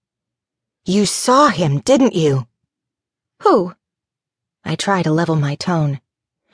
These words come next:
There's no way that Lily knows anything about what happened at Landon's building last night. After all the wine she had to drink, she was likely out cold the moment her head hit the pillow.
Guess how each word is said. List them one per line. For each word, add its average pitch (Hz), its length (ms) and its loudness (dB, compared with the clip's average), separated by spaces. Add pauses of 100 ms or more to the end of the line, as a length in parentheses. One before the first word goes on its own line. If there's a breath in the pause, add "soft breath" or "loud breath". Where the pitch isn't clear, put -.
(140)
There's 185 260 2
no 208 220 4
way 220 340 2
that 165 160 -4
Lily 160 260 0
knows 156 280 0 (100)
anything 214 440 0
about 151 320 -4
what 165 100 -2
happened 160 400 -2
at - 140 -6
Landon's 175 420 -2
building 165 400 0
last 143 300 -4
night. 143 260 -2 (1000 loud breath)
After 233 260 2
all 285 160 6
the 262 80 2
wine 254 320 4
she 202 180 0
had 170 220 0
to 160 80 -4
drink, 160 340 -2 (320 soft breath)
she - 160 -4
was 165 160 0
likely 196 460 2
out 214 240 0
cold 240 400 2
the 156 80 0
moment 180 360 0
her 180 160 -2
head 180 220 0
hit 185 200 -2
the 185 80 -4
pillow. 170 420 -2